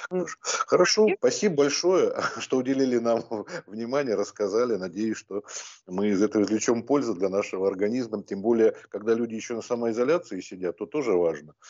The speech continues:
Speaker 2: Вы говорили, что мы и так, у нас как гиподинамия, а теперь ещё и приравнивается то, что особенно стариков заставляют сидеть. А вкус-, вкусовые наши, наверное, никуда не делись инстинкты. <laughs>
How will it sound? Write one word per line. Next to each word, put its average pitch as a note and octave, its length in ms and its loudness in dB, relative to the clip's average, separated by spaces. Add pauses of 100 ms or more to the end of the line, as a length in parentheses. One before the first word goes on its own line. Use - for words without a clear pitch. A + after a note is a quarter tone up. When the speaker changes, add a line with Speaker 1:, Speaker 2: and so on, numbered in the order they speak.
(180)
Speaker 2:
Вы G2 160 -6
говорили, A2+ 440 4
что G2+ 180 -6
мы G#2+ 140 -2
и - 20 -14
так, E3 280 2 (240)
у F#2+ 80 -14
нас G2 180 -8
как - 180 -10
гиподинамия, A2+ 920 0
а G#2 100 -6
теперь A#2 340 -6
ещё A2 320 -4
и G2 480 -4 (240)
приравнивается G#2 460 2
то, A2 120 -6
что - 340 -4
особенно A2 360 -4
стариков A2+ 460 -2
заставляют G#2 600 2 (500)
сидеть. G2+ 320 -2
А G#2+ 320 4
вкус-, - 240 -12
вкусовые C3+ 540 0
наши, A#2+ 300 -4
наверное, A2+ 320 0
никуда A2+ 260 -4
не A2+ 100 -8
делись B2+ 300 -6
инстинкты. F#2 640 -10
<laughs> - 920 -10